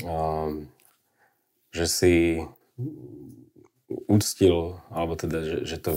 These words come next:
že, že tá poklona patrí tej, tej beztrestnosti Husákovi, vlastne ako, ako všetkým tým normalizačným kádrom, ktorí tu síce zavádzali režim úplne šialený, <clears throat> na hraniciach boli samostatne útočiace psy,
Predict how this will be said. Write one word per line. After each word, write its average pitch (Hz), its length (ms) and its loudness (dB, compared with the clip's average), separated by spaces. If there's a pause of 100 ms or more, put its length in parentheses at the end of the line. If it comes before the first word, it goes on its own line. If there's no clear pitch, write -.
že, 82 160 -2
že - 160 -10
tá 90 160 0
poklona 92 400 2
patrí 90 320 0
tej, 85 240 0
tej 90 160 0
beztrestnosti 85 720 -2
Husákovi, 76 560 -4
vlastne 78 240 -6
ako, 82 240 -4
ako 76 240 -6
všetkým 80 400 -2
tým 78 160 -2
normalizačným 76 640 -2
kádrom, 73 400 0
ktorí 73 400 -8 (640)
tu 90 80 -6
síce - 240 -4
zavádzali 78 560 2
režim 80 320 -2
úplne 80 320 -6
šialený, 85 640 4 (160)
<clears throat> 123 240 6
na 87 80 0
hraniciach 80 480 -4
boli 78 240 2
samostatne 78 640 -4
útočiace 73 560 -4
psy, - 320 2